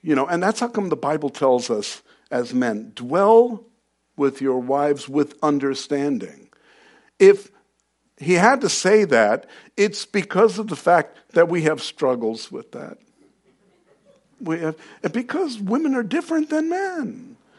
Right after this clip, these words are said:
And, and to understand. So what I've learned is that I don't understand, and so I give her the benefit of the doubt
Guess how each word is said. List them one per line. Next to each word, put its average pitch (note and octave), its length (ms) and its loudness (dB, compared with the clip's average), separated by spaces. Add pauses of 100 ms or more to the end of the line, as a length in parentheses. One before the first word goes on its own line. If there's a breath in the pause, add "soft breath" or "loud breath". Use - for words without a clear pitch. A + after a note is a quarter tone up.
(360 soft breath)
And, F#3+ 300 0 (240)
and F3+ 220 -6
to F#3 260 -6
understand. A3 920 -2 (220 loud breath)
So E3+ 400 0
what - 260 4
I've A3+ 460 4
learned A#2+ 600 -2 (400 loud breath)
is F3 340 4
that E3+ 460 2 (380)
I E3 180 2
don't A3+ 480 6
understand, B2+ 1040 -2 (500 loud breath)
and E3 220 0
so F3 540 0
I D3+ 100 2
give E3+ 200 -2
her G3 60 2
the D#3+ 120 -6
benefit D3+ 400 -2
of A#2+ 160 -4
the A#2 80 -4
doubt A2 560 -2